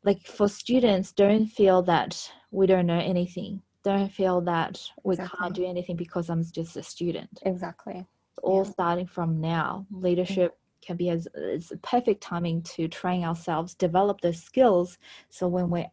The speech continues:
Speaker 1: out, when we finish pharmacy school, we're ready to launch ourselves into this
Speaker 2: Yeah.
Speaker 1: profession.
Speaker 2: Yeah.
Speaker 1: So, yeah, thank you so much for sharing that.
Speaker 2: No worries. And I'm still learning as well. And I will never stop learning about leadership. It's a journey.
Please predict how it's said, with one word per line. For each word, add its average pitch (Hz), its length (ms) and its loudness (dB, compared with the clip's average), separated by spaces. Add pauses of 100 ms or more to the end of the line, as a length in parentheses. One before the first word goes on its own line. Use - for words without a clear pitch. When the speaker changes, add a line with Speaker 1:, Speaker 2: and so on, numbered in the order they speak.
Speaker 1:
out, 208 420 -2
when 190 140 -4
we 180 100 -2
finish 262 260 -2
pharmacy 185 420 -4
school, 180 320 0
we're 170 160 0
ready 175 320 0
to 175 180 -4
launch 170 360 0
ourselves 165 520 -8 (280)
into 175 260 0
this 175 140 -2
Speaker 2:
Yeah. 185 160 -16
Speaker 1:
profession. 190 440 -14 (680)
Speaker 2:
Yeah. 180 180 -10
Speaker 1:
So, 214 100 -12 (160)
yeah, 180 180 2
thank 226 240 -2
you 220 80 2
so 202 160 -2
much 180 220 -2
for 180 160 -6
sharing 180 360 -2
that. 160 200 -4
Speaker 2:
No 185 80 -10
worries. 196 160 -14 (300)
And 214 100 2
I'm 226 100 2
still 277 240 0
learning 185 400 0
as 175 160 -8
well. 160 280 -2
And 170 340 -8 (340)
I 190 80 4
will 190 140 4
never 196 520 4
stop - 380 -2
learning 185 500 -2
about 190 240 -8
leadership. 190 500 -8
It's - 140 -4
a 202 60 2
journey. 175 500 -2